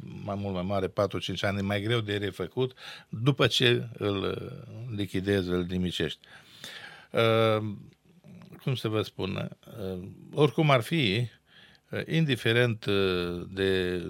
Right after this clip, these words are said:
trendul actual, uh, omul nu poate fără, trăi fără hrană, fără, fără mâncare.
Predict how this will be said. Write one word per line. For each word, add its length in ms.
trendul 380
actual, 580
uh, 260
omul 460
nu 100
poate 280
fără, 500
trăi 180
fără 340
hrană, 300
fără, 420
fără 240
mâncare. 520